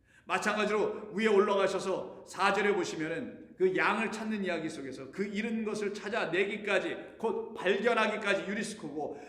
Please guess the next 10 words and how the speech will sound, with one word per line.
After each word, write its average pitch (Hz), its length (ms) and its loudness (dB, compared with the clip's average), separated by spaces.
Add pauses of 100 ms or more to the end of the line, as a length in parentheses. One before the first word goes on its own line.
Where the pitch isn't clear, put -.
(140)
찾아다니지 254 720 4
않겠느냐? 226 580 0
발견하기 220 520 4
위해서 220 200 0
어떤 226 260 2
방식으로 202 420 0
해요? 214 180 0 (240)
두루두루 311 560 4
산천초목을 254 720 0
돌아다닌다라는 214 1040 0